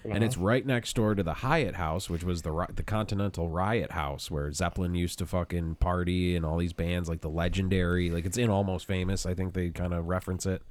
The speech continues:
Speaker 2: Okay.
Speaker 1: This legendary hotel where when Robert Plant's standing on the balcony and he looks out and he sees, like, a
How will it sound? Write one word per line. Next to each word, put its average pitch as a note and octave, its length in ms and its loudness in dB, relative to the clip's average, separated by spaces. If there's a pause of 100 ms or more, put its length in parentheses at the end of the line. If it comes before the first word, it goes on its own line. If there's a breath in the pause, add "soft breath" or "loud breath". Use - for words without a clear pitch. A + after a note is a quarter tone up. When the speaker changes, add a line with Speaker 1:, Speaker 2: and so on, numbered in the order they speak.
Speaker 2:
Okay. G#2 300 0 (180)
Speaker 1:
This F#2+ 240 -2
legendary G#2 680 4
hotel F#2+ 440 2
where F2+ 280 0 (280 loud breath)
when B2+ 200 6
Robert C#3 360 6
Plant's C3+ 320 4
standing A#2+ 340 2
on A#2 120 4
the A2+ 80 2
balcony A2 500 2
and G#2+ 80 2
he F#2 80 2
looks G2 240 0
out G2+ 220 4
and F#2 80 -2
he F2+ 80 2
sees, F#2 280 0
like, F2 180 0
a E2+ 160 2